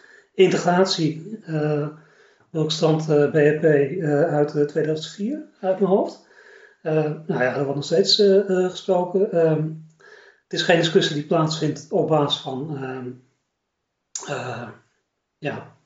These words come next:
pragmatische overwegingen, denk ik, maar meer uit, eh, emotionele overwegingen.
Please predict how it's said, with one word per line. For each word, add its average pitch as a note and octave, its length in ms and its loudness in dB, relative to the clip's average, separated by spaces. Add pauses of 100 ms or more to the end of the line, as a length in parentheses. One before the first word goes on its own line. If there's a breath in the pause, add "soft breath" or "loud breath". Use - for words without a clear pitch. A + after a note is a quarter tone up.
(120)
pragmatische D3 580 2
overwegingen, F#3 640 2
denk F3 200 -2
ik, - 260 -4 (580 loud breath)
maar C#3+ 140 -4
meer C#3 280 0
uit, C3+ 240 -8
eh, C3+ 280 -10
emotionele D3+ 540 0
overwegingen. B2+ 800 -8